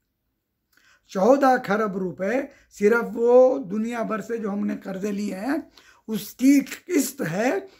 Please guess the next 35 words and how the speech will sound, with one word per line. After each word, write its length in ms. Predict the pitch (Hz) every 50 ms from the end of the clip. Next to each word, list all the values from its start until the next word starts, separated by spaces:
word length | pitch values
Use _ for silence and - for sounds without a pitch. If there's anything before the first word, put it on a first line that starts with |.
| _ -
जो 140 | 175 220 214
सिर्फ 480 | - - - 226 247 262 269 262 - - _ _ _ _
सूद 420 | - - 226 277 339 370 349 254
है 120 | 165 208 185
उसका। 300 | 156 127 - _ _ - _ _ _ _ _ _ _ _ _ _ _ _ _ _ _ _ _ _ _ _ _ _ _ - - - - _ - _ _ -
अगर 220 | 175 208 208 269
मिसाल 400 | 254 254 247 - 208 233 277 285
के 100 | 277 285
तौर 220 | 269 254 254 254 254
पर 260 | - - 277 190 - - - _ _
सौ 300 | - - 202 247 285 277
खरब 360 | 277 - 190 240 294 294 294 294
रुपए 220 | 269 247 214 240
आपका 320 | 220 214 214 214 214 220
कर्जा 320 | 190 - 202 180 170 190 185
है, 340 | 170 165 185 214 285 311 - _ _ _ _ _ -
इस 240 | 240 226 - -
साल 360 | - 196 202 233 240 247 240 233
आप 280 | 226 233 233 - 220 -
चौदह 320 | 208 202 226 220 240 233 214
खरब 360 | - - 180 208 226 220 202
रुपए 280 | 226 226 196 233 226 208
दे 200 | 170 180 208 220
रहे 120 | 240 233
हो, 300 | - 220 233 247 311 - - - - _ _ -
एक 460 | 226 240 254 277 294 - - - -
पैसा 420 | - 247 269 294 262 - 269 269 254
भी 240 | 190 208 254 254 214 160 139 - _ _ _ _ _ _ _ _ _ _ _ 214
पूरी 220 | 240 247 269 277
रकम 300 | 269 254 247 - 233 226
में 120 | 220 233
से 160 | 208 - 233 208
कम 160 | - 214 190
नहीं 240 | 180 165 190 226 226
होगा। 360 | 196 156 131 120 - - _